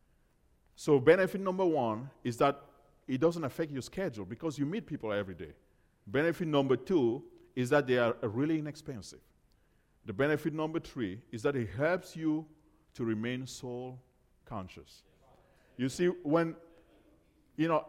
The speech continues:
you know, our life is like a roller coaster, right? You know, maybe we got a great mission conference, maybe we got a, you know, whatever, and we, we just thinking about souls. You know, every person you meet, you're thinking that person will spend eternity somewhere. Man,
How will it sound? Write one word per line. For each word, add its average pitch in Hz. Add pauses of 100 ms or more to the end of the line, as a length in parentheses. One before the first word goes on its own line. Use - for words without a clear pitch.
(100)
you 175
know, 170
our 196
life 190
is 139
like 135
a 127
roller 143
coaster, 104 (180)
right? 110 (320)
You 120
know, 104 (100)
maybe 143
we 131
got 127
a 110
great 120
mission 135
conference, 131
maybe 123
we 113
got 117
a, 101 (540)
you 117
know, 113
whatever, 135
and 131
we, 165
we 135
just 143
thinking 180
about 170
souls. 95
You 127
know, 113
every 165
person 175
you 160
meet, 110
you're 113
thinking 139
that 143
person 143
will 104
spend 123
eternity 110
somewhere. 95
Man, 110